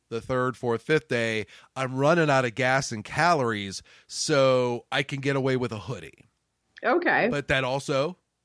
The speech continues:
Speaker 1: has my logo on it. Now, when it comes to pants or shorts, I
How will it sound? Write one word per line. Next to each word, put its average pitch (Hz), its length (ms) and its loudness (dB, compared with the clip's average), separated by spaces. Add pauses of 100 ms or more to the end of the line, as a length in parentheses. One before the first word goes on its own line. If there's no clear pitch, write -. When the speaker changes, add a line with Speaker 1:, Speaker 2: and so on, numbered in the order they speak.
(100)
Speaker 1:
has 95 240 -8
my 107 100 -6
logo 170 320 0
on 78 140 -16
it. 65 120 -20
Now, 127 400 -2 (580)
when 147 180 -6
it 147 100 -4
comes 190 400 0
to 131 560 0 (180)
pants 151 500 2
or 113 140 -2
shorts, 185 500 2
I 127 200 -2